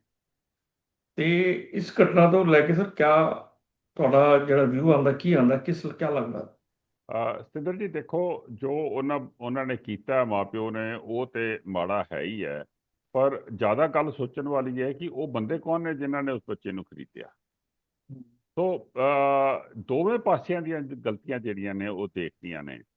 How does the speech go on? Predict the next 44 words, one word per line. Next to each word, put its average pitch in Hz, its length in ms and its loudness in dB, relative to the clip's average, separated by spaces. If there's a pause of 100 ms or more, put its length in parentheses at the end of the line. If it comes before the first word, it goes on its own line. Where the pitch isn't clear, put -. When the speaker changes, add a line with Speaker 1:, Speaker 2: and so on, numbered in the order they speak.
(280)
Speaker 2:
ਸਤਿੰਦਰ 165 300 -4
ਜੀ, 185 260 -4
ਡਰੱਗਸ 131 460 -4
ਦੇ 165 80 -4
ਉੱਤੇ 151 220 -6
ਮੈਂ 143 180 -2
ਬਹੁਤ 120 440 -6
ਸਾਲਾਂ 104 280 -4
ਤੋਂ 110 380 -12 (400)
ਲਿਖ 110 320 -6
ਰਿਹਾ, 117 380 -2
ਪੜ੍ਹ 113 420 0
ਰਿਹਾ, 107 520 -4 (140)
ਕੰਮ 120 280 0
ਕਰ 110 260 0
ਰਿਹਾ। 98 500 -2 (100)
ਮੈਂ 104 260 -2
ਪਤਾ 101 260 -8
ਨਹੀਂ 98 140 -8
ਕੀ 120 180 -14
ਕੁਛ 113 280 -12
ਕੀਤਾ, 101 380 -4
ਮੈਂ 104 160 -6
ਉਹਨਾਂ 104 260 -6
ਪਿੰਡਾਂ 107 340 -8
'ਚ 110 100 -14
ਗਿਆ 101 320 -6
ਜਿੱਥੇ 98 300 -10
ਡਰੱਗਸ 95 400 -8
ਬਹੁਤ 98 200 -4
ਜ਼ਿਆਦਾ 95 240 -4
ਚੱਲਦੇ 90 420 -8
ਨੇ, 87 300 -8
ਰੀਹੈਬਿਲਿਟੇਸ਼ਨ 101 800 -6
ਸੈਂਟਰਸ 101 440 -8
'ਚ - 100 -12
ਗਿਆ, 95 320 -6
ਮੈਂ 92 200 -8
ਡਰੱਗ 104 320 -8
ਐਡਿਕਟਸ 101 460 -10
ਨਾਲ 98 180 -6
ਗੱਲ 98 280 -4
ਕੀਤੀ 101 480 -10
ਹੈ, 87 220 -4